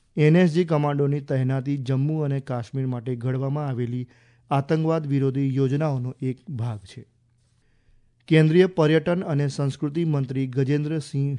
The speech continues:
શેખાવતે જણાવ્યું હતું કે સરકાર પર્યટન અને માળખાકીય ક્ષેત્રોને વિકસાવવા માટે ઉત્તર પૂર્વના રાજ્યો પર વધુ ભાર મૂકી રહી છે. આર્થિક વૃદ્ધિ માટે આ રાજ્યોમાં વધુ ક્ષમતા છે. ગઈકાલે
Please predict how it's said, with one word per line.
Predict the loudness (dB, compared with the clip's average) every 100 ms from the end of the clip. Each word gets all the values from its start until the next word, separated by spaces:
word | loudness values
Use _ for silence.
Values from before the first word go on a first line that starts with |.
| -6
શેખાવતે | -8 -2 -2 -2 -2 -4
જણાવ્યું | -2 -4 -4 -6
હતું | -6 -8
કે | -8
સરકાર | -8 -8 -6 -2 -4 -4 _ _ _ _ 0
પર્યટન | 2 2 2 -2
અને | -2 -2 0
માળખાકીય | 0 0 -2 -4 -4 -6
ક્ષેત્રોને | -6 -8 -8 -4 -2 -2
વિકસાવવા | -4 -6 -6 -6 -4
માટે | -4 -4 -6 -6
ઉત્તર | -8 -4 -4
પૂર્વના | -2 -2 -2 -2
રાજ્યો | -4 -6 -6 -6
પર | -6 -10 -12 _ _ -6
વધુ | 0 4 4
ભાર | 2 -2 -4
મૂકી | -6 -8 -8 -10
રહી | -10 -12
છે. | -16 -20 _ _ _ _ _ _ _ _
આર્થિક | 2 4 2 0
વૃદ્ધિ | 2 2 4
માટે | 4 2 0 0
આ | 2
રાજ્યોમાં | 2 2 2 0 0 0
વધુ | 0 -2
ક્ષમતા | -2 -4 -4 -4 -6
છે. | -4 -6
ગઈકાલે | -4 -6 -4 -2 -2 -4